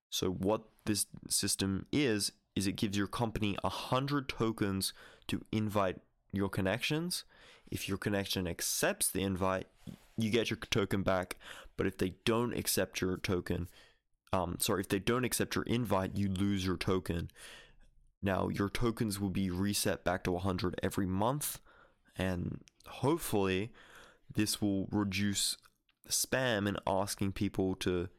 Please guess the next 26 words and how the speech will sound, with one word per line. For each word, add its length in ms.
you 80
know, 80
"Please 540
follow 260
my 160
page" 680
kind 160
of 80
thing. 260
Um, 440
and 100
I 40
really 500
hope 180
Facebook 420
does 400
the 80
same, 540
as 340
I 40
get 220
so 540
many 320
invites 500
asking 340
people 540